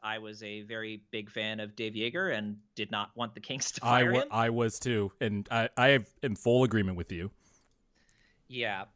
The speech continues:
Speaker 1: Um, so I am hoping that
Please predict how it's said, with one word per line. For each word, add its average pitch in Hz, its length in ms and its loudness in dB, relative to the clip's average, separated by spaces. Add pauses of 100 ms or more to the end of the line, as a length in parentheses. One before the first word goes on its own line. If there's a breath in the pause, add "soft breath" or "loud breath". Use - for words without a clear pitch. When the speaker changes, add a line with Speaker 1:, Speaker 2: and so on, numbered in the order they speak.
(220)
Speaker 1:
Um, 131 480 -2 (140)
so 180 640 -2 (200)
I 220 480 -2
am 135 600 -4
hoping 120 600 -4 (340)
that 113 360 -2